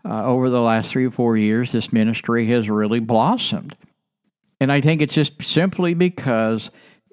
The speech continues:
I try very hard to bring a simple answer, uh, that everybody listening can follow and understand and, and get something out of.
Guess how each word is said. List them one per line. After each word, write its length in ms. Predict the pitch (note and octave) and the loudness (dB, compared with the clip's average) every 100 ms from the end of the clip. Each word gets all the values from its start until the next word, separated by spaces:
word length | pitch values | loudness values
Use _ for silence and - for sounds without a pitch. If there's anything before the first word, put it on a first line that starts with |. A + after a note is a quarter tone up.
| - A2+ | -10 -8
I 320 | - - A#2 | -8 -4 -4
try 240 | - C#3 A#2+ | 0 0 2
very 260 | C3 D3+ | 2 2
hard 300 | C#3 B2+ A2+ | 2 2 2
to 100 | A#2 | 0
bring 340 | G#2+ G#2+ A2+ G#2 | 0 2 2 2
a 140 | G2+ | -2
simple 680 | - - B2+ C3+ - C#3+ - | -2 -2 0 0 -2 -2 0
answer, 680 | A2+ A2+ A2 A#2 G#2+ A2+ A#2 - - _ - | 0 0 -2 -2 -2 -2 -6 -16 -20 _ -12
uh, 200 | G2 F#2+ - | -8 -8 -4
that 180 | G#2+ | 0
everybody 680 | A2 A#2+ A#2+ A2+ A2+ A2+ A2+ - | 2 2 2 2 2 0 -2 -4
listening 460 | A#2+ G#2+ - G#2+ G#2 | -2 -2 0 0 0
can 160 | G2+ | -2
follow 440 | F#2+ G#2+ G#2 G#2+ G#2 | -2 0 2 2 2
and 100 | G2+ | 0
understand 680 | G2 F#2+ - A2 G#2+ G#2 | 0 -4 -4 0 0 0
and, 120 | F#2+ F#2+ | -2 -6
and 140 | - G2+ | -8 -6
get 180 | G2+ - | -6 -8
something 520 | - F#2 - F#2 G2 | -12 -14 -10 -12 -6
out 240 | D#3 A3 C#3+ | -4 -2 -2
of. 220 | D2 | -6